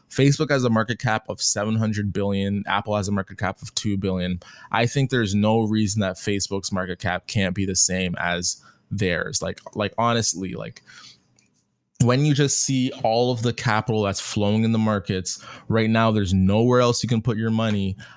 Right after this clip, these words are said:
Um, the Feds basically says that their interest rate's gonna be low for the next ten years, basically. We're going to see a flood of money in the stock market.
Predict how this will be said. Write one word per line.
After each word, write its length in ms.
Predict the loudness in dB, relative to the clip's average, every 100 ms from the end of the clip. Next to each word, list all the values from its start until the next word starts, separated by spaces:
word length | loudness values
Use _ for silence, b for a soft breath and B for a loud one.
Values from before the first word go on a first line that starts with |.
| B
Um, 420 | -2 0 2 0 -2
the 220 | -2 -2
Feds 380 | -2 0 0 2
basically 400 | 0 0 0 0
says 360 | 0 0 0 0
that 160 | -2
their 240 | -2 -2 -2
interest 320 | -2 -2 -2
rate's 200 | -2 0
gonna 180 | 0 0
be 180 | 0 0
low 380 | 0 2 0
for 140 | 0 -2
the 100 | 0
next 480 | 0 0 -2 -2 B B B B
ten 360 | -4 0 2 2
years, 340 | 2 2 0
basically. 720 | 0 -2 -2 -4 -4 -4 -6 B B B B
We're 120 | 0 4
going 160 | 4
to 60 | 4
see 200 | 2 2
a 160 | 0
flood 960 | -4 -8 -8 -6 -4 0 2 2 0 -4 -8 _ -8
of 160 | -4 0
money 320 | 2 2 2
in 80 | 0
the 60 |
stock 340 | 0 0 -2 -2
market. 440 | -4 -4 -4 -6